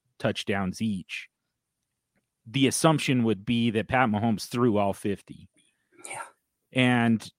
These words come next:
Speaker 1: Josh Allen probably threw, like, thirty-five and ran for fifteen, something like that.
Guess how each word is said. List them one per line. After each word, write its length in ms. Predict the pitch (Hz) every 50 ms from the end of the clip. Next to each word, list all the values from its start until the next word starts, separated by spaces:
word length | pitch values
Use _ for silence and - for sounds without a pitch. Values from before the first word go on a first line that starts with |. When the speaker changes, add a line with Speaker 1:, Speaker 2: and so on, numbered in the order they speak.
| - 120
Speaker 1:
Josh 680 | 113 - 156 143 123 123 123 107 - - - - - -
Allen 480 | 139 127 123 120 120 120 120 117 113 107
probably 640 | - - 117 110 110 110 113 110 113 117 113 107
threw, 320 | - - - 127 120 117 113
like, 220 | 104 107 98 -
thirty-five 800 | - - 127 120 107 107 95 - - 123 120 123 110 104 98 101
and 160 | 107 104 104
ran 240 | 104 107 110 107 110
for 160 | - - 104
fifteen, 720 | - - 117 107 - _ - - 117 113 104 90 90 95 90
something 440 | - - 127 113 110 - 120 104
like 240 | 104 98 92 90 -
that. 420 | - 101 117 117 98 87 - -